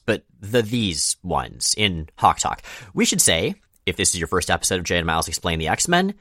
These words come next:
it's gonna be even weirder than if you picked a previous Hawk Talk. Uh, normally we talk about X-Men. This is our, uh, sort of off-week thing we've been doing where we talk casually about something and we don't edit.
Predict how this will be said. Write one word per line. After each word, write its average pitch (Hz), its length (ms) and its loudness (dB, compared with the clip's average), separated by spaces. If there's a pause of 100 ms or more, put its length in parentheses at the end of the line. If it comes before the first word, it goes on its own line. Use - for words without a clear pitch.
(340)
it's 170 140 4
gonna 220 160 6
be 156 200 0
even 120 300 0
weirder 131 540 4
than 123 180 0
if - 160 -4
you 127 80 0
picked - 340 0
a 143 120 2
previous 175 520 0
Hawk - 260 0
Talk. - 360 -4 (300)
Uh, 120 160 6
normally 175 280 6
we 156 80 6
talk 135 200 6
about 120 160 4
X-Men. 92 640 0
This 113 280 2
is 101 200 2
our, 90 280 6
uh, 87 360 4
sort 95 180 2
of 85 180 -2
off-week 98 540 4
thing 90 300 -2
we've 85 180 -2
been 82 220 -4
doing 170 400 2
where 104 160 4
we 101 80 0
talk 101 220 2
casually 90 500 0
about 82 340 2
something 139 460 2 (280)
and 98 80 -4
we 82 120 -2
don't 156 280 6
edit. 135 300 4